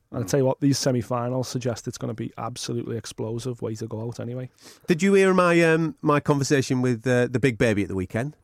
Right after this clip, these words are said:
Speaker 1: I did, yeah. Yeah.
Speaker 2: I've stuck it
Speaker 1: I
Speaker 2: on our
Speaker 1: did.
Speaker 2: Facebook page. If you're, uh, on social media, you can, uh, you can get on that. There's a little bit of a clip on there where he calls A J a scumbag.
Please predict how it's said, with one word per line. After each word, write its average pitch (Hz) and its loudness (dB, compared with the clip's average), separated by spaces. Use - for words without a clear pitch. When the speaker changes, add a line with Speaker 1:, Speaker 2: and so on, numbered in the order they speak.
Speaker 1:
I 139 2
did, 165 4
yeah. 180 4
Yeah. 139 -2
Speaker 2:
I've 120 0
stuck - 0
it 151 0
Speaker 1:
I 143 2
Speaker 2:
on 139 4
our 127 4
Speaker 1:
did. - -10
Speaker 2:
Facebook 131 0
page. 123 2
If 120 -4
you're, 117 2
uh, 117 2
on 127 0
social 113 -2
media, 110 -2
you 110 -6
can, 110 -2
uh, 107 0
you 101 -6
can 104 -8
get 139 2
on 110 2
that. 104 0
There's 117 -2
a 131 2
little 135 2
bit 113 0
of 104 -8
a 117 -2
clip - -2
on 101 0
there 98 2
where 113 2
he 110 0
calls 110 -2
A 113 2
J 117 0
a - 2
scumbag. 110 0